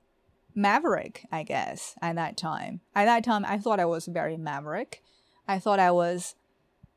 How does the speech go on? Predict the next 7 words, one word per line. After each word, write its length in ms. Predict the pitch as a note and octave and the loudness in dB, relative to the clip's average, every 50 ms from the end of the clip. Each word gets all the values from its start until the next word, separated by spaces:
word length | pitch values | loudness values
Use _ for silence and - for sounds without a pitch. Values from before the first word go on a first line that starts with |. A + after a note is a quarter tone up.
| _ _ | _ _
independent, 880 | - B3+ B3 A3 F#3+ F3+ E3+ F3 D#3+ D#3+ D#3+ E3+ F3+ G#3 A#3 B3 - - _ _ _ _ _ _ _ | 0 2 2 2 0 0 -4 -8 -6 -6 -4 -4 -4 -4 -6 -8 -10 -14 _ _ _ _ _ _ _
free-thinking, 880 | - C4+ C#4 B3+ - - F3+ D#3+ D#3 - F#3 F3 E3+ E3+ F#3 G3+ G#3+ - _ _ _ _ _ _ _ _ _ _ _ _ _ _ _ _ _ _ _ _ _ _ _ _ _ _ _ _ _ _ _ _ - | -4 -2 -2 -2 -2 -6 -8 -8 -8 -8 -8 -6 -6 -4 -4 -6 -6 -6 _ _ _ _ _ _ _ _ _ _ _ _ _ _ _ _ _ _ _ _ _ _ _ _ _ _ _ _ _ _ _ _ 2
educated, 920 | A#3 A#3 G#3+ A3 G3 - F#3+ F3+ F3+ F3+ D#3 F#3+ G#3 G#3+ A3+ A#3+ A#3+ - - - _ _ - - _ _ _ _ _ _ _ _ _ _ _ - - - | 2 4 4 2 2 0 0 0 0 0 0 0 2 2 2 2 0 -4 -8 -16 _ _ -20 -20 _ _ _ _ _ _ _ _ _ _ _ -14 -6 -4
and 500 | F#3+ F#3 F#3 F#3 F#3 F#3 F#3 F3+ F3+ - _ _ _ _ _ - | -2 0 0 0 -2 -4 -4 -6 -8 -10 _ _ _ _ _ -2
kind 200 | - D#4 D4+ D4 | 0 0 2 2
of 100 | B3 - | 0 0
avant-garde. 920 | - G3 G3 G3 F#3+ F#3 F#3 F#3 F3+ E3+ E3 E3 D#3+ D#3+ D#3+ D#3+ E3+ E3+ F#3 | 0 0 0 2 0 0 0 0 2 2 4 4 2 2 0 0 -2 -6 -8